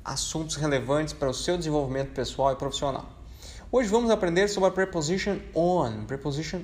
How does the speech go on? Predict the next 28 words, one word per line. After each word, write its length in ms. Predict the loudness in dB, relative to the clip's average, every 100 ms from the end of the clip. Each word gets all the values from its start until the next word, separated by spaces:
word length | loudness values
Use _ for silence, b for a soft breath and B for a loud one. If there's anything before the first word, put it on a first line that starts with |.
| -4 4
on, 260 | 4 4 0 -8
né? 260 | -6 -6 -4
Vamos 240 | -2 -4
pegar 300 | -4 0 2
aqui 180 | 0 -4
uma 220 | -6 -6
pequena 260 | -8 -6 -4
notícia, 680 | -4 -2 0 0 2 0 -2 B B B -2
vamos 300 | 0 0 0
lê-la, 380 | 2 4 2 0 -14 -6
como 180 | -4 -4
de 80 |
costume, 380 | -4 -6 -2 -2
duas, 260 | -2 -4 -2
três 240 | -2 -2
vezes 320 | 0 -2 -2
em 60 | -4
inglês, 440 | 0 0 0 -4 -14 B B -6
depois 300 | -2 -2 0
lemos 240 | -2 0
a 60 | 0
tradução 460 | 0 0 0 0
para 120 | 0
que 80 | -2
não 120 | -4
fique 260 | -4 -4 -2
nenhuma 260 | -2 -2 0
dúvida, 340 | 0 0